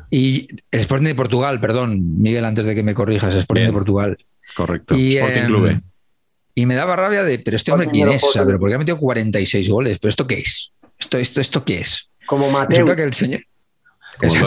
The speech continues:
Speaker 2: Dorin
Speaker 3: Dorin
Speaker 2: Mateu,
Speaker 3: Mateu.
Speaker 2: sí. Y Ali
Speaker 1: Exacto.
Speaker 2: McCoist.
Speaker 1: Ese tipo de cosas. Se las han dado, se las han dado hechas. Pero ojo que había, ha metido cien goles en cien partidos con el Sporting, ¿eh? El señor. Y luego otro,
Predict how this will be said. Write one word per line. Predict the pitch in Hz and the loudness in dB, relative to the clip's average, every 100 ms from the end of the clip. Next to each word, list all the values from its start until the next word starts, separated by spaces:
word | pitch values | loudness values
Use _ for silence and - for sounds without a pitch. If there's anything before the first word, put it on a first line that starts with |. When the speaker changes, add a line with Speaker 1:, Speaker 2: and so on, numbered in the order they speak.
| 104 | 2
Speaker 2:
Dorin | 107 | 2
Speaker 3:
Dorin | 90 92 92 | 2 2 2
Speaker 2:
Mateu, | 82 160 165 | 0 2 2
Speaker 3:
Mateu. | 131 120 | 2 -4
Speaker 2:
sí. | - - - | -14 -20 -4
Y | 104 | -2
Ali | 101 120 | 0 0
Speaker 1:
Exacto. | 113 117 104 | 0 2 0
Speaker 2:
McCoist. | 87 - - - _ - - | 0 -4 -10 -20 _ -20 -6
Speaker 1:
Ese | 143 170 | -2 0
tipo | 185 170 | 2 0
de | 120 | 0
cosas. | 110 | -2
Se | 101 | -2
las | 123 | 0
han | 170 180 | 0 0
dado, | 190 190 139 | 0 0 0
se | 127 | -2
las | 127 | 0
han | |
dado | 175 151 | 0 0
hechas. | 110 - - - | -2 -6 -12 -4
Pero | 127 - - _ _ _ _ - | -2 -2 -10 _ _ _ _ -8
ojo | 156 151 185 | -4 -2 -2
que | 151 135 127 120 | 0 0 0 0
había, | 117 147 - 127 | -2 -4 -6 -4
ha | 143 | -2
metido | 160 175 | 0 -2
cien | - 165 | -2 -2
goles | 156 175 147 | -2 0 0
en | 127 | 0
cien | 151 | -2
partidos | 135 139 120 110 | -4 -2 -2 0
con | 113 | 0
el | 107 | -2
Sporting, | - 92 87 101 | -2 -2 0 0
¿eh? | 147 113 | 0 0
El | 107 | -2
señor. | - - - _ - - - - - - _ _ - | -4 -6 -8 _ -16 -12 -12 -12 -14 -16 _ _ -2
Y | |
luego | 170 196 170 | 0 0 0
otro, | 143 165 190 | -2 0 -2